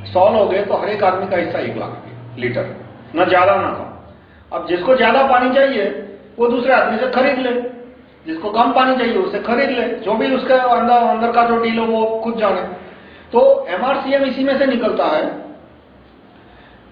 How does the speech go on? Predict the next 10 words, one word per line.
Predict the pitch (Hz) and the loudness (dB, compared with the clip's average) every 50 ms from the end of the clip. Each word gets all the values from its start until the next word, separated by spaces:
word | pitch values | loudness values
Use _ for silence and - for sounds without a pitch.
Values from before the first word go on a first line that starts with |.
| - - - - | -20 -20 -12 -6
कि | - 240 262 262 262 262 - - - - - - - - - - - - - - - - - - - - | -2 2 2 2 2 0 -4 -10 -12 -14 -18 -20 -20 -20 -20 -20 -20 -20 -20 -20 -20 -20 -20 -20 -14 -6
प्राकृतिक | - 190 190 196 262 277 311 330 - | -2 0 0 2 2 2 2 2 0
संसाधन, | - 269 262 247 254 247 220 208 202 185 190 | 2 2 2 4 4 2 2 2 2 0 0
यानी | 202 208 233 240 | -2 -2 -2 -4
कि | 233 262 | -4 -4
जमीन | - 196 196 214 240 269 - | 0 0 0 0 0 -2 0
के | 269 269 | 0 0
नीचे | 262 247 233 240 254 | -2 -2 0 0 2
रखा | 240 240 - 233 | 2 2 2 2
कोयला | 233 240 214 196 185 160 - | 0 0 0 0 0 0 0